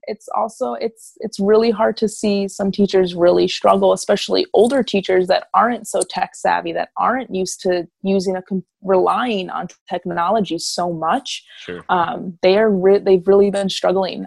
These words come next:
Speaker 1: Um, in which case, like, again, like, I'm really grateful that I feel confident in maneuvering technology and talking to kids online and things like that. Um, so in that sense, I'm lucky. But yeah, it's really hard for planning purposes and getting students engaged and,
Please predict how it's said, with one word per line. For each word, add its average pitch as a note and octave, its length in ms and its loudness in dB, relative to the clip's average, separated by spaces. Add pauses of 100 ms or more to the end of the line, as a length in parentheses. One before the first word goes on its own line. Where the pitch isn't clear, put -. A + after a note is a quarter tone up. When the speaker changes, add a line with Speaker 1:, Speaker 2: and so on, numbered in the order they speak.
Speaker 1:
Um, - 340 -2
in F#3 140 -2
which F3+ 220 -2
case, F#3 260 -2
like, F#3 220 -2
again, F3+ 320 -2
like, - 200 -10
I'm F3 520 -4
really E3+ 280 2
grateful G#3 520 0
that F#3 160 0
I E3+ 320 0 (200)
feel F#3+ 200 0
confident G3+ 640 -2
in G3+ 440 2 (120)
maneuvering A3 720 2
technology G#3+ 800 0
and F3+ 340 -8
talking F#3 320 -6
to F#3 60 -4
kids G3 260 0
online F3 540 -2
and G#3 120 -8
things F#3 220 -2
like E3+ 220 -2
that. F3+ 320 4 (500)
Um, E3+ 280 -2
so F3 140 -4
in E3+ 120 -6
that - 240 -4
sense, A3 280 -2
I'm A3+ 140 -4
lucky. A#3+ 340 -2
But F#3+ 180 -2
yeah, F3+ 180 -2
it's A3 240 -2
really F#3 300 2
hard F#3 280 0
for - 120 -6
planning F3+ 440 -6
purposes F3+ 680 2
and F#3 300 -4
getting F3+ 340 -2
students F3 460 -6
engaged E3+ 720 2
and, F#3 340 -6